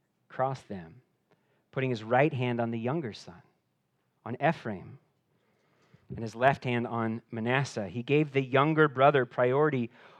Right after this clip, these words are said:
over the older brother, just as God had given him, the younger brother, priority over Esau, the older brother. And even though he was blessing Joseph's sons, it tells us right here that Jacob was blessing Joseph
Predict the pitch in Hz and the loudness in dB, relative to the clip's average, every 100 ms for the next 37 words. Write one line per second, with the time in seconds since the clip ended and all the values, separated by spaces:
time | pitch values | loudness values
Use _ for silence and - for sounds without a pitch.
0 | _ 180 170 156 151 156 160 151 156 156 | _ 2 4 4 2 2 4 2 4 4
1 | 139 165 135 123 135 151 165 139 127 147 | 8 6 6 2 4 4 2 2 8 10
2 | 156 151 147 156 151 143 127 185 196 180 | 10 6 4 4 4 2 4 6 6 4
3 | 170 156 151 151 147 139 139 131 131 139 | 4 4 4 4 2 6 6 6 4 2
4 | 156 - - _ - 143 147 151 147 151 | 0 -10 -20 _ 2 4 6 6 4 4
5 | 143 135 139 139 - 165 196 - 139 123 | 4 4 4 4 2 -2 -2 0 4 6
6 | 123 127 139 127 127 123 120 120 123 131 | 4 2 0 0 2 0 -2 0 6 6
7 | 120 101 92 - _ - - 127 156 175 | 6 -4 -6 -16 _ -16 0 6 8 10
8 | 196 196 196 170 147 180 180 190 165 180 | 10 10 8 6 10 8 10 4 8 8
9 | - 180 - 214 220 180 160 160 - 190 | 8 2 2 8 10 10 8 4 6 6
10 | 214 180 160 170 165 165 190 165 - - | 8 6 4 6 6 8 8 6 2 -16
11 | - - 156 165 151 180 185 170 147 165 | -20 -4 2 4 8 6 6 0 2 6
12 | 165 - 160 139 - 170 180 - 147 113 | 6 6 -2 -2 6 6 6 4 -2 -2